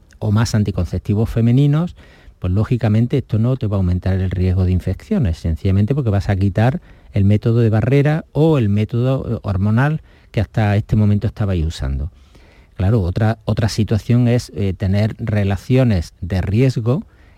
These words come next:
En ese caso, pues, eh, da igual que tengas hecha vasectomía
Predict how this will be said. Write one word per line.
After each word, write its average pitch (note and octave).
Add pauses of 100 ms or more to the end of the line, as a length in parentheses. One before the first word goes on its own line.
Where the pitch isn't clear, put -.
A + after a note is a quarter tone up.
En F2
ese F#2
caso, B2+ (100)
pues, F#2 (120)
eh, E2+
da F#2
igual G2+
que G2+
tengas G2
hecha G#2
vasectomía F#2